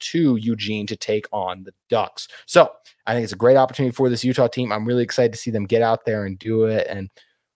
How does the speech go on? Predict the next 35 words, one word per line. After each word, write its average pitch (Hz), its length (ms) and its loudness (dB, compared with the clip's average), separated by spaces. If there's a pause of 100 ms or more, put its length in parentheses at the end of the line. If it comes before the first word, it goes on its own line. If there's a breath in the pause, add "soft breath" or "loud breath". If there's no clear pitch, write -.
once 156 240 2
again, 110 220 0
just 107 160 -2
so 120 120 2
impressed 110 360 0
with 113 100 -6
the 107 60 -2
numbers 110 420 2
and 107 140 -2
what 104 100 -2
this 101 160 -4
team 107 180 -4
continues 107 460 -2
to - 80 -6
put 104 220 0
up. 101 160 -4
They 101 80 -2
continue 107 380 -4
to 101 60 -4
do, 101 280 -2 (240 loud breath)
they 107 80 -6
shot 104 340 2
eight 131 180 -2
percent 117 320 0
better 113 220 4
from 113 140 -2
the 101 100 -2
field 113 260 2
overall 107 340 4
against 104 220 -2
the 98 60 -10
Beavs 101 220 -4
tonight, 101 280 -2
forty-two 107 520 -4
to 90 200 -2